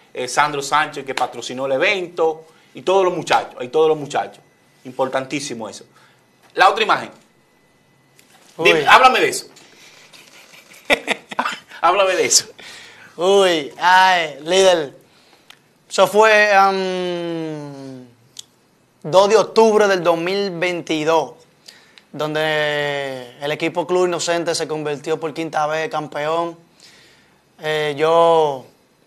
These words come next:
Speaker 2: era un honor, era un placer. Sentí, viví lo que era el superior de Constanza, lo que era vivir las finales de Constanza y ganar un campeonato con el Club Inocente.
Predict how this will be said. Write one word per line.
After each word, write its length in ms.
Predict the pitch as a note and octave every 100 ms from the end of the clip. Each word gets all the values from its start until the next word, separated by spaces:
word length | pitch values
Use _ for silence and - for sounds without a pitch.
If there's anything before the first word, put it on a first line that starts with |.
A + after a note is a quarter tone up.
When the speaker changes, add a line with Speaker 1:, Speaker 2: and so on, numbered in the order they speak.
| _ _ _
Speaker 2:
era 180 | D#3 D#3
un 120 | E3+
honor, 240 | D#3+ E3
era 100 | E3
un 100 | E3+
placer. 720 | C#3+ E3 C#3+ - F3+ E3 C3+ - _ _ _
Sentí, 600 | - E3 D3+ D3+ F3+ F3
viví 600 | D#3 D3+ E3 F3 D3+ - - - _ _ _ E3
lo 160 | D#3
que 160 | D#3+ D#3
era 260 | D#3 E3
el 80 | D#3+
superior 300 | E3 D#3 D#3+
de 100 | D#3+
Constanza, 840 | D#3+ D3+ D3+ F3+ F3 - E3 D#3+ D#3+
lo 100 | D3
que 100 | D3+
era 120 | D#3
vivir 240 | D#3 D#3 D#3
las 140 | D3+
finales 520 | D3+ C#3+ D3 D#3+ D#3
de 100 | D3
Constanza 800 | C#3+ C#3 C3+ D#3+ D#3+ D3+ D3+ D3 D3
y 40 |
ganar 180 | C#3+ C#3+
un 100 | D3+
campeonato 520 | D#3+ D3 D#3 D#3+ D3
con 140 | D3 C#3+
el 80 |
Club 160 | C3 D#3
Inocente. 560 | D#3 C#3+ E3 E3+ D3